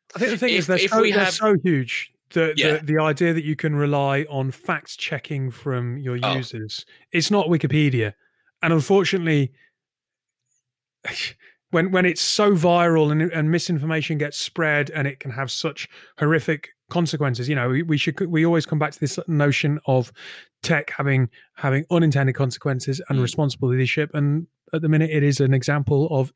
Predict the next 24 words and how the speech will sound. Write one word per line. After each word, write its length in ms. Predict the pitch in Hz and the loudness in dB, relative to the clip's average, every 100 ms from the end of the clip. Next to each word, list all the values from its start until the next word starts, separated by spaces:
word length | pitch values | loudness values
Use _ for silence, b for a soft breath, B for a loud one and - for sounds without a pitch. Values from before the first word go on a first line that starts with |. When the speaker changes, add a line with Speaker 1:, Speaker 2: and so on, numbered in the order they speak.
| - | -2
Speaker 1:
irresponsible 580 | 135 117 117 107 117 107 | -2 -2 -4 -8 -10 -10
leadership. 460 | 107 110 117 - _ _ _ _ B B B | -8 -8 -10 -16 _ _ _ _ B B B
Speaker 2:
Yep, 220 | 120 127 _ _ | -2 -2 _ _
yep. 240 | 104 117 - | -2 -2 -2
You 120 | 113 | -4
know, 100 | 107 | -2
you 220 | 104 101 104 | -4 -6 -6
just 260 | 120 - | -6 -2
wonder 480 | 107 117 107 92 87 _ - | -2 -2 -4 -4 -6 _ -14
about 320 | - 95 92 | -6 -4 -4
this 140 | 98 | -8
board 400 | - 101 101 98 | -4 0 0 0
that 80 | 92 | -2
was 160 | 85 95 | -4 -8
meant 140 | 92 | -8
to 60 | 90 | -8
sit 280 | - 107 | -4 -4
above 260 | 90 98 92 | -4 -6 -6
Zuckerberg 540 | 87 101 92 82 92 | -6 -6 -6 -4 -4
to 100 | - | -6
check 220 | - 98 95 | -8 -6 -4
how 160 | 90 | -4
he's 140 | 87 - | -4 -2
doing. 400 | 101 98 85 | -2 0 -2